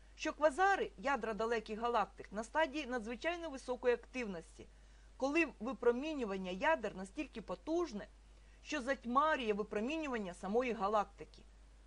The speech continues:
Досі не зрозуміло, як утворюються активні ядра галактик, чому в галактиках основна енергія ядра належить оптичному та інфрачервоному випромінюванню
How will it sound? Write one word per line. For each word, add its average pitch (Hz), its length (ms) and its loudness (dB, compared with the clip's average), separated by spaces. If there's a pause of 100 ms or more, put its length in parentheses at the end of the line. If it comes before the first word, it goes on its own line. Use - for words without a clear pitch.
(140)
Досі 359 360 0
не 339 120 -4
зрозуміло, 285 640 -2
як 277 240 2 (100)
утворюються 247 720 -2
активні 285 540 -2
ядра 202 320 2
галактик, 185 580 -4 (460)
чому 330 320 0
в 254 60 2
галактиках 269 720 2
основна 285 400 -2
енергія 269 440 0
ядра 233 360 0
належить 247 480 0
оптичному 208 640 -6 (320)
та 254 240 2
інфрачервоному 247 960 -4
випромінюванню 208 840 -4